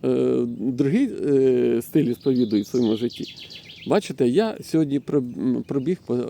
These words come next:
цих, е, полях, які недалеко від мого житла знаходяться. Я кожен день тут зустрічаю,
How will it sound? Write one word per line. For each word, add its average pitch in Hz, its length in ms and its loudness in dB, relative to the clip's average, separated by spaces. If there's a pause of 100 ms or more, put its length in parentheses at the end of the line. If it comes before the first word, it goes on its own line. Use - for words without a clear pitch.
цих, - 320 -2 (100)
е, 113 220 -2
полях, 139 280 0 (680)
які 139 180 0
недалеко 143 540 2
від 135 240 -4 (140)
мого 127 200 0
житла 131 420 -6
знаходяться. 131 640 -8 (580)
Я 160 120 2
кожен 220 360 4
день 196 280 4
тут 117 260 -2
зустрічаю, 156 760 -2